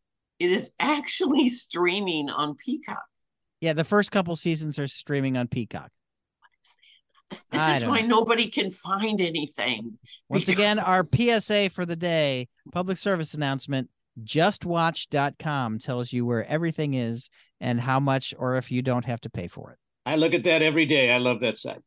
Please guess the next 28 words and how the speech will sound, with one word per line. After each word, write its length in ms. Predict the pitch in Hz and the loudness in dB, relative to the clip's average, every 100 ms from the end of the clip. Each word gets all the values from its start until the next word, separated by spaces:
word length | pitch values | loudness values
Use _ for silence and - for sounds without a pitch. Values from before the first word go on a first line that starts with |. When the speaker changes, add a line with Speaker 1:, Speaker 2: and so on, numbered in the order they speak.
| _ | _
Speaker 3:
<laughs> 120 | - | -12
Yeah. 160 | - - - 359 - | -12 -12 -12 -12 -2
Speaker 1:
Oh, 240 | - 165 147 | 2 4 4
I 100 | 135 | 4
know. 220 | 139 135 | 0 0
It's 260 | 156 151 | 0 -2
so 580 | - - - 147 160 151 - | -2 0 2 2 2 -2 -4
helpful. 640 | 123 120 _ 110 98 90 _ _ _ | -4 -4 _ -8 -6 -8 _ _ _
Speaker 3:
Yeah. 140 | 98 98 | -10 -6
Speaker 1:
So 520 | - 156 151 151 147 | -2 2 4 2 0
very 400 | 127 131 127 131 127 | -2 -2 -2 -4 -2
helpful. 560 | 110 - - 131 - - | -4 -4 -16 -14 -14 -8
And 200 | 120 117 | -6 -2
then, 400 | 120 123 120 117 | 0 0 0 -4
yeah, 320 | - 123 101 104 - | -4 -2 -2 -4 -12
if 180 | 113 | -12
you 60 | 131 127 | -12 -6
find 240 | 123 123 | -4 -2
out, 120 | 117 - - - - | -4 -6 -18 -14 -4
well, 120 | 165 | 0
there, 280 | 165 170 - | 2 2 2
um, 440 | 143 139 135 123 - | 2 2 0 -4 -8
you 240 | 160 147 185 | -8 0 2
were 160 | 196 | 2
a 60 | 151 | 0
baseball 540 | 127 131 - 113 110 - | -2 -4 -6 -8 -8 -8
fan, 420 | 104 95 95 92 - _ 110 110 | -10 -10 -10 -12 -16 _ -20 -18
Joe 480 | 101 107 101 101 | -10 -6 -4 -6